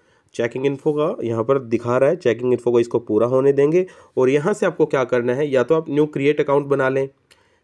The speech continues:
क्रिएट अकाउंट बना सकते हैं, या फिर ईमेल एड्रेस यहाँ पर डालकर अपना न्यू अकाउंट लॉगिन कर लें, ठीक है। आपकी मर्ज़ी, आप क्या करना चाहते हैं, या तो यहीं से आप जो है न्यू अकाउंट बना सकते हैं, या फिर अपना न्यू अकाउंट के नहीं बनाना चाहते, तो आप जो है दूसरे अकाउंट से लॉगिन कर लीजिए, जो पहले आपने बना रखा है।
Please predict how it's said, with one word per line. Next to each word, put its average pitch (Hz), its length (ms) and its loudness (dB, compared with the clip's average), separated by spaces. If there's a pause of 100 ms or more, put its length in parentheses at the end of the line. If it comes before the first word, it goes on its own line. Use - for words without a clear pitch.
(120)
क्रिएट 147 260 2
अकाउंट 156 200 2
बना 143 240 0
सकते 160 260 -2
हैं, 160 60 4
या 135 180 4
फिर 143 240 -4
ईमेल 127 280 2
एड्रेस 135 420 0 (380)
यहाँ 117 160 0
पर 127 120 0
डालकर 113 400 -2
अपना 135 220 -2
न्यू 117 220 0
अकाउंट 139 360 -2
लॉगिन 117 320 0
कर 107 160 -4
लें, 87 180 -8
ठीक 190 160 -2
है। 101 160 -2 (340)
आपकी 131 260 -4
मर्ज़ी, 151 260 0
आप 165 140 -2
क्या 139 140 0
करना 110 280 -2
चाहते 92 320 -10
हैं, 87 220 -18 (340)
या 117 120 2
तो 139 120 2
यहीं 127 220 2
से 143 160 0
आप 139 140 0
जो 135 120 -2
है 135 60 -2
न्यू 127 200 2
अकाउंट 131 520 0
बना 110 300 -2
सकते 143 280 -4
हैं, 170 100 0
या 139 160 0
फिर 185 280 -2 (300)
अपना 135 380 -2
न्यू 131 180 4
अकाउंट 131 600 0
के 123 100 2
नहीं 120 360 -2
बनाना 135 320 2
चाहते, 117 320 -2
तो 127 120 -2
आप 120 160 0
जो 120 120 0
है 143 100 2
दूसरे 123 360 -2
अकाउंट 117 220 -2
से 160 120 0
लॉगिन 110 300 0
कर 117 120 -2
लीजिए, 123 340 0
जो 151 140 -2
पहले 104 240 -4
आपने 107 220 -4
बना 107 220 -4
रखा 110 240 -6
है। 196 140 -4